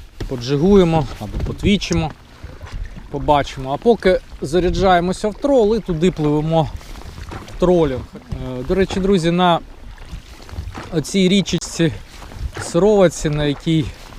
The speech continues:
і сьогодні ми частково рибалили. Зараз то, звісно, ми по пслу пливемо. Але я був на цій Сироватці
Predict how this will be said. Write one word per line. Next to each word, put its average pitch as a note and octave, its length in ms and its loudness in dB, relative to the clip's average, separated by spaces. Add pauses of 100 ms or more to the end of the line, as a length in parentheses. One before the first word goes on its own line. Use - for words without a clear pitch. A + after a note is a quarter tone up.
(640)
і C#3+ 60 -4
сьогодні G3+ 400 2
ми G3 120 4
частково F#3 600 4
рибалили. E3 680 6 (400)
Зараз C#3 280 2
то, D3 140 -2
звісно, D3 360 0
ми D3 100 2
по E3+ 160 4
пслу B3 280 4
пливемо. G3+ 600 6 (1160)
Але G#3+ 260 6
я G#3+ 160 6
був F#3 260 4
на D#3+ 140 2
цій F#3 200 0
Сироватці A3+ 760 4